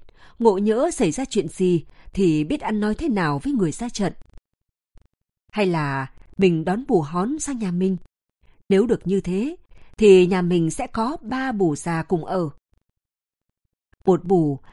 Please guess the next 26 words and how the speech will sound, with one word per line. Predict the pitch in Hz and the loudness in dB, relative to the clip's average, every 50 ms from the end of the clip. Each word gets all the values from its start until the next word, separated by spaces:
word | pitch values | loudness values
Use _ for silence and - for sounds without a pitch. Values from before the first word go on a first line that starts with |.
| - - | -8 0
thì | - 196 180 165 160 | 4 4 6 6 4
không | 151 - - 254 240 | 0 -2 -4 -6 -6
tự | - - 226 175 156 175 - | -4 -2 -4 -4 -4 -6 -8
chăm | 233 233 220 | -6 -4 -2
lo | 214 214 214 214 | 0 0 0 -2
cho | 208 - 220 | -2 -4 -2
mình | 196 180 165 151 139 131 - - | -2 0 0 -2 -2 -4 -10 -10
khi | - - 226 202 | -4 -2 -2 0
đau | 196 190 170 | 0 -2 -2
ốm | - 185 180 - 269 | -4 -4 -6 -4 -4
được. | 214 165 123 - - - - - - - - - - - - - | -4 -4 -4 -6 -14 -20 -20 -20 -20 -20 -20 -20 -20 -20 -14 -6
Chứ | - - 254 247 240 233 226 226 220 208 - | -2 0 0 2 2 2 2 2 2 2 2
có | - 214 | 0 0
ba | 202 190 185 185 | 0 0 0 0
bù | 170 165 175 151 131 - - - - - - - - | 2 2 2 2 0 -2 -8 -16 -20 -20 -16 -2 2
thì | 208 220 202 | 4 4 6
người | 185 185 190 185 | 6 4 4 2
nọ | 160 180 196 185 156 - - - - | 2 2 2 2 0 0 -4 -12 -14
dựa | 165 143 - 220 190 | -8 -2 0 0 0
vào | 156 170 160 | 0 -2 -2
người | 151 156 151 143 | -2 -4 -4 -6
kia, | - - 220 247 254 262 226 - - - - - - - - | -4 -2 0 2 2 2 0 -4 -8 -18 -20 -20 -20 -4 2
như | - 208 | 2 2
cây | 185 - - 214 190 180 | 4 4 4 4 4 4
có | - - 262 | 2 0 -4
bụi, | 254 196 165 135 | 0 0 0 -2